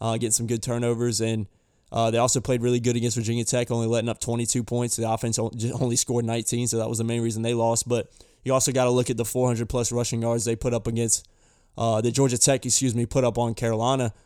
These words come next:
last weekend in Chapel Hill. You could also look at the Virginia game when, uh, their quarterback had over two hundred yards of total offense, uh, if, in Charlottesville for the, for the Hoos. So this is a defense that has struggled a lot this season, has struggled a lot, especially in the A C C.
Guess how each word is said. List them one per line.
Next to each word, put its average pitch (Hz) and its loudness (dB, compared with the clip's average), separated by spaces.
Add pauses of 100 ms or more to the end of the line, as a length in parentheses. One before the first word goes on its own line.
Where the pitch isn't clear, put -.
(220)
last 117 -2
weekend 120 0
in 117 -2
Chapel 113 -2
Hill. 120 2 (200)
You - -20
could 117 -10
also 117 -4
look 117 -2
at 113 -4
the 110 -2
Virginia 117 -2
game 117 0 (480)
when, 117 0
uh, 110 0
their 113 2
quarterback 117 0
had 117 0
over 113 0
two 117 -2
hundred 113 -2
yards 113 0 (200)
of 117 -2
total 117 2
offense, 117 0 (320)
uh, 110 0
if, - -8
in 113 0
Charlottesville 117 0
for 113 -4
the, 120 -4
for - -6
the 110 -4
Hoos. 120 2
So 113 -2 (320)
this 160 0
is 180 2
a 170 4
defense 147 2
that 127 4
has 139 2
struggled 135 2
a 131 2
lot 131 4
this 127 2
season, 120 0
has 113 0
struggled 127 2
a 117 2
lot, 120 4
especially 127 0
in 120 -2
the 113 -2
A 117 2
C 117 0
C. 120 2